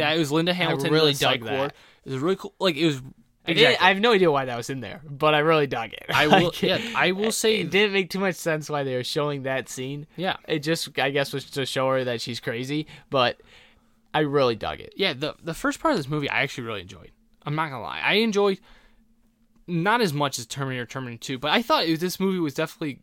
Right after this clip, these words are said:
Speaker 2: like, serviceable, if not good, like, throughout the first part of this movie, you know. Uh, I wasn't real keen on Grace being, like, an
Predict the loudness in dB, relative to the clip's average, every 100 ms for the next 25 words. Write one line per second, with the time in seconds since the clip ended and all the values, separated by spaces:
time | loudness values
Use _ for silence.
0 | -8 -8 -6 0 2 2 -2 -2 -2 -2
1 | -4 -6 -4 -6 -6 -10 _ _ _ _
2 | _ _ -8 -4 -4 -6 -20 -8 -4 -4
3 | -4 -8 -6 -6 -4 -4 -4 -6 -4 -2
4 | -4 -2 -4 -6 -20 -20 -20 _ _ 2
5 | 2 2 2 4 4 4 -2 -2 0 -2
6 | -4 -6 -6 -6 -10 -10 -4 -2 0 -2
7 | -6 -6 -6 -8 -12 -12